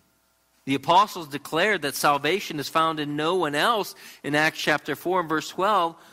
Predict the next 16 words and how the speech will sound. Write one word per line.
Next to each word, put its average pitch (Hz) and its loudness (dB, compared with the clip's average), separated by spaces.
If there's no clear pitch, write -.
"For 180 2
there 226 8
is 175 -2
no 269 6
other 254 4
name 254 2
given 269 2
amongst 226 2
men 247 2
whereby 254 4
we 247 -6
must 247 0
be 233 -4
saved." 277 2
That's 175 -4
because, 139 -6